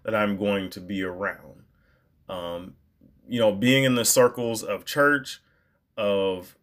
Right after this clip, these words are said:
prison, uh, um, you know, reentry, uh,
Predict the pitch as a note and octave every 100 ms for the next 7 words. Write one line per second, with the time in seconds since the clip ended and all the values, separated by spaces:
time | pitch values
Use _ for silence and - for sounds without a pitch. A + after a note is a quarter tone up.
0 | - D#3+ D3+ C#3 C#3+ C#3 C#3 C3+ - A#2+
1 | A#2 A2+ A2+ A2 A2 G#2 - G#2 G#2+ G2+
2 | G2 A2 C#3 B2+ C3 C3 C#3+ C3+ C3 C3
3 | _ _ _ _ _ _ _ F#2+ F#2 F2
4 | E2+